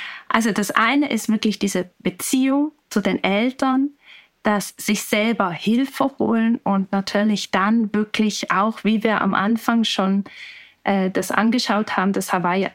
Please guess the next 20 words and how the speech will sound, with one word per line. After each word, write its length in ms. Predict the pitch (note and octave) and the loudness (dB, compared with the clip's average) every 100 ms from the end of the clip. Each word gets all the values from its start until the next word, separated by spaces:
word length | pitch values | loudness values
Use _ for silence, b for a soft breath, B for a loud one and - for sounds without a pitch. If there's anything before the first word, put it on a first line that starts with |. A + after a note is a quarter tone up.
| _ | _
hawaiianische 800 | - A3 G#3+ F#3+ G3 A#3+ C#4 B3+ | -2 0 2 2 2 2 2 -2
Prinzip 720 | A#3 - G3 F#3+ - A3+ A#3 - - - | -4 -2 -2 -2 0 0 0 -6 -14 -4
der 320 | F#3 F3+ - | -2 -2 -2
Hausaufgaben. 760 | D#3+ F3 F3+ - E3+ D#3+ F3+ F3+ | -2 -2 -4 -4 -6 -2 -2 -2
Also 320 | - F#3+ F#3 G3+ | 0 0 0 0
wirklich 440 | A3+ B3 A#3 - _ | 0 0 -2 -4 _
anschauen, 760 | F#3 G3 B3 - A3 A3 G#3+ | 0 2 2 0 0 2 2
was 240 | F#3+ G3+ - | 0 -2 -2
braucht 420 | - F#3+ F#3+ - | 0 0 0 -6
das 140 | G3 | -8
Kind. 420 | - G3 G#3 B3+ - | -4 0 2 2 0
Es 140 | G3+ | -6
braucht 320 | - G3 A#3 - | 0 0 0 0
gar 140 | G#3+ | 0
nicht 180 | G#3+ - | 0 -2
viel 360 | - A#3 G#3+ F#3+ - | -2 0 0 -2 0
Hausaufgaben. 720 | F#3+ A3+ B3 - A3 G#3+ A3 | 2 2 0 0 0 0 0
Es 140 | F#3+ | -4
braucht 320 | - G3 G3 - | 0 0 0 -2
das, 440 | G3 F#3 B3+ - | 0 2 0 -4